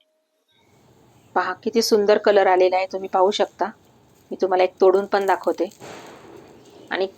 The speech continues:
खाण्यासाठी तर टेस्टी इतके झालेले, खूपच सुंदर झालेले होते. पहा, लेयर्स पण खूप छान आलेले आहे, तुम्ही आवाज पण आव-, ऐकू शकता. बघा, किती सुंदर झालेले आहे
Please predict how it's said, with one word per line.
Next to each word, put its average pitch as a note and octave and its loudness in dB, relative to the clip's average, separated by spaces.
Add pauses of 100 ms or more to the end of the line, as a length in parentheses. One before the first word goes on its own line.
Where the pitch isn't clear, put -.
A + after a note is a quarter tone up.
(360)
खाण्यासाठी G#3 0
तर A3 -2
टेस्टी G#3 2
इतके A3 -2
झालेले, G3+ 2 (120)
खूपच A#3+ -2
सुंदर G3 0
झालेले F#3 2
होते. F3+ -2
पहा, F3+ -4 (800)
लेयर्स G3 2
पण G#3+ -4
खूप G#3+ -4 (120)
छान F#3+ -2
आलेले F#3 2
आहे, F#3 -4
तुम्ही F#3+ -4
आवाज F3+ -4
पण G3+ -2
आव-, F3 -2
ऐकू F3+ -6
शकता. F#3+ -4 (1120)
बघा, F3+ 2
किती F#3+ -6
सुंदर F#3 -2
झालेले E3+ -2
आहे E3+ -6